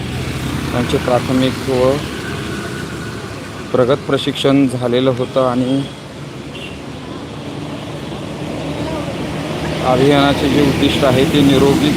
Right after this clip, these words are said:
खाण्याची सवयी प्रोत्साहन करणे, विविध वयोगटासाठी मार्गदर्शन,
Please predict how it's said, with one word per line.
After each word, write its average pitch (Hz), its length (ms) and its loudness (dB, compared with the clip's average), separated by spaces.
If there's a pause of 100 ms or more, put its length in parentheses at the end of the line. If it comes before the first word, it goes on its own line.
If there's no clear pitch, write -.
खाण्याची 127 500 2 (760)
सवयी 139 300 6
प्रोत्साहन 135 520 2
करणे, 131 320 2
विविध 131 420 2
वयोगटासाठी 131 760 2
मार्गदर्शन, 123 800 2